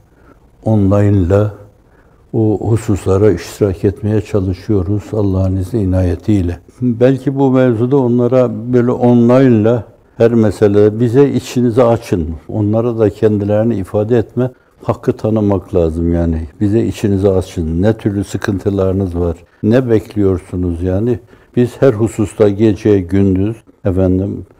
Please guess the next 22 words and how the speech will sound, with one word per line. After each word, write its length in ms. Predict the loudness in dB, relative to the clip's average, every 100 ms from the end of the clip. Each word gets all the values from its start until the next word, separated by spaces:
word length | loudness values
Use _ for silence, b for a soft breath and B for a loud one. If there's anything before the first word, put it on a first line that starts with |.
| -6
bu 240 | -6 -6 0
telefonlarınızla 1120 | 2 4 2 0 0 0 0 0 0 0 0
bize 220 | 0 0
şimdi 500 | 0 -2 -2 -2 -4 -8 _
görüntülü 580 | 0 2 0 0 0 2
telefonlar 720 | 2 2 2 -2 -2 -2 -4
da 120 | -2
var. 140 | -4 -4 _ _ -4
Telefonlarınızla 1080 | -2 -2 -2 -2 0 0 0 0 0 -2
bize 140 | -2 -2
ulaşın 500 | 2 0 0 -2 -4
mutlaka. 560 | -4 -4 -4 -4 -6 -4
Mutlaka 580 | -8 -2 -4 0 -2 0
cevabını 580 | 2 2 2 0 -2 -2
alacaksınız 960 | -2 -2 -2 -2 -6 -4 -4 -6 -18 -20 -12
demek 400 | -2 2 2 0
suretiyle 680 | 0 0 2 2 0 2 0
esasen 500 | 0 -2 -2 -4 -8 -4 -4
bir 80 |
kısım 400 | -2 -2 0 2
vaatlerde 600 | 2 0 0 2 2 0 -2
bulunma 520 | -4 -4 -2 -4